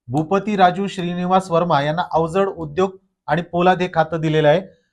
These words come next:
हर्ष मल्होत्रा यांना रस्ते विकास, कॉर्पोरेट अफेअर हे खातं दिलेलं आहे. निबुबेन बामनिया यांना ग्राहक संरक्षण अन्न पुरवठा हे काय दिलेलं आहे? खातं दिलेलं आहे.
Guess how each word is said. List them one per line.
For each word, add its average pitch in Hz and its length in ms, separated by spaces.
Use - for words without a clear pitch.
हर्ष 190 260
मल्होत्रा 180 540
यांना 160 320
रस्ते 170 300
विकास, 185 500
कॉर्पोरेट 175 500
अफेअर 151 360
हे 160 120
खातं 170 260
दिलेलं 160 260
आहे. 170 440
निबुबेन 202 720
बामनिया 160 640
यांना 160 320
ग्राहक 170 400
संरक्षण 185 580
अन्न 170 260
पुरवठा 180 460
हे 160 60
काय 175 200
दिलेलं 175 300
आहे? 185 120
खातं 160 240
दिलेलं 165 320
आहे. 151 200